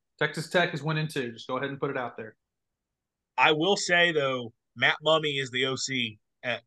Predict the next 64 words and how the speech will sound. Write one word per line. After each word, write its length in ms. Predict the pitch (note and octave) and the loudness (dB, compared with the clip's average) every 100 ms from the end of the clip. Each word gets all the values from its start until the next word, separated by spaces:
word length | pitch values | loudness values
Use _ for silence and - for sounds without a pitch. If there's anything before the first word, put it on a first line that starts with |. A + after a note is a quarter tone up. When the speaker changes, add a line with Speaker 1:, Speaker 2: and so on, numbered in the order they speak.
| _ - | _ -4
Speaker 2:
Washington 380 | B2+ - A2+ D#3+ | -4 -4 -8 -4
Speaker 1:
I 80 | G3 | 2
know, 160 | F3 | 2
Speaker 2:
State, 120 | A#2 | 2
at, 60 | A#2 - | -2 2
Speaker 1:
I 60 | |
Speaker 2:
at 60 | A3 | 6
Speaker 1:
know, 60 | B3 | 6
Speaker 2:
Colorado 200 | C#3+ C3+ | 6 4
Speaker 1:
I 40 | |
Speaker 2:
State. 140 | E3 G3+ | 2 4
Speaker 1:
know. 180 | F3+ A#2+ - - _ _ _ - | 4 0 -8 -20 _ _ _ 2
Speaker 2:
But 200 | C#3+ - | 4 4
Speaker 1:
I 80 | E3 | 2
know. 240 | F#3 B2+ - _ _ _ _ _ | 2 0 -6 _ _ _ _ _
Speaker 2:
it 140 | F3+ G#3+ | 6 8
is 160 | G#3 | 8
Leach's 300 | A3 A3 G3+ | 4 4 4
old 180 | G3 F3+ | 2 2
team. 400 | E3+ D#3+ D#3 C#3+ - _ _ _ _ _ _ _ - | 0 0 0 -4 -12 _ _ _ _ _ _ _ 4
I 160 | D#3+ | 8
also 320 | E3+ E3 D3 D3 | 8 6 4 2
take 180 | D3 | 2
a 40 | C3 | 2
Wazoo, 360 | B2+ B2 B2 | 0 0 -2
but 100 | B2 | -2
I 40 | C#3 | 0
think 180 | D3+ D3+ | 0 2
Colorado 240 | C#3+ C3+ | 2 2
State 240 | B2 B2+ | -2 -4
covers 240 | B2+ A#2 A2+ | -2 -4 -4
the 60 | |
spread. 340 | - A#2 G#2 F#2+ _ _ _ - | -4 0 0 0 _ _ _ 2
All 80 | B2 | 4
right, 100 | C3 | 6
we 60 | |
do 120 | E3 | 4
have 100 | D3 | 4
to 80 | C#3 | 2
go 100 | C3 | -4
fast 360 | - B2 A#2 - | 0 0 0 -2
here 140 | A2+ | -4
'cause 180 | - G#2+ | -4 -4
Zoom 180 | B2+ B2 | -2 0
is 100 | A#2+ | 2
running 220 | A#2 A2+ | 2 2
out. 120 | G2+ | 2
We 60 | B2 | 2
don't 80 | A2+ | 2
have 100 | G#2+ | 4
time 180 | G#2 | -2
to 60 | G2 | -2
keep 120 | - | -12
doing 160 | F#2+ F#2+ | -10 -8
this. 180 | F2+ - - - _ _ _ _ _ _ - | -8 -10 -12 -20 _ _ _ _ _ _ 2
U 140 | F#3+ | 4
T 160 | G#3 G#3 | 6 6
S 160 | G3 | 8
A 160 | G#3 F#3+ | 8 8
versus 360 | E3+ E3 D3 - | 6 2 0 -2
Houston. 380 | F#3 F3+ F#3 D#3+ | -2 0 0 2
They 100 | D3+ | 2
played 340 | F3+ F3 E3+ | 4 4 4
a 80 | C#3 | 0